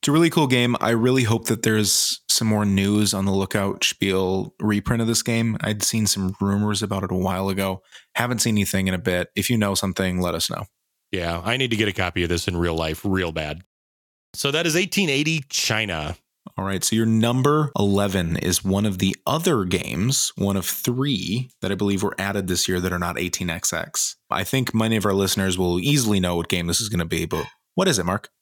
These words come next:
Speaker 2: So this is another game with super sharp elbows. This is one where you can easily get flooded if you don't get off to a good start, as the water cascades down from the top of the mountain, washing you away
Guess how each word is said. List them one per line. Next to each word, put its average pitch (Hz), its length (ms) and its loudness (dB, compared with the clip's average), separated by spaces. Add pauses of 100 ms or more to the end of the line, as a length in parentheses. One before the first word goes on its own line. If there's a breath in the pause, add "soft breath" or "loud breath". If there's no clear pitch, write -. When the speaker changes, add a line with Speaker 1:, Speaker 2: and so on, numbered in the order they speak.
(100)
Speaker 2:
So 160 200 -2
this 156 320 0
is 208 120 2
another 139 340 0
game 123 240 0
with 113 120 2
super 123 420 0
sharp 95 340 -2
elbows. 82 640 -2 (180)
This 175 180 0
is 185 160 0
one 156 220 0
where 127 160 0
you 120 140 0
can 117 180 -2
easily 120 420 0
get 135 180 -2
flooded 95 520 -2 (260)
if - 160 -2
you 107 80 0
don't 101 200 -2
get 98 100 0
off 90 200 -2
to 92 120 0
a 90 60 0
good 90 200 0
start, 85 440 -4 (100)
as 104 160 -2
the 113 100 -2
water 107 300 -2
cascades 104 840 -4
down 117 340 0
from 120 140 0
the 113 80 0
top 113 280 -4
of 117 60 -2
the 110 60 0
mountain, 101 440 0 (240)
washing 151 560 -2
you 156 180 2
away 104 500 0